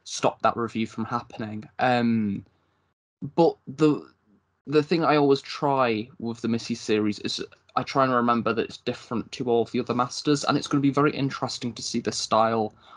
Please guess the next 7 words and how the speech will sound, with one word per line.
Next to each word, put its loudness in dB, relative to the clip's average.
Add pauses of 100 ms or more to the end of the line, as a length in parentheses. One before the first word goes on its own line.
(240)
of, 0
um, 2
Master -2 (120)
exclamation -4
mark -4
next -4
year 0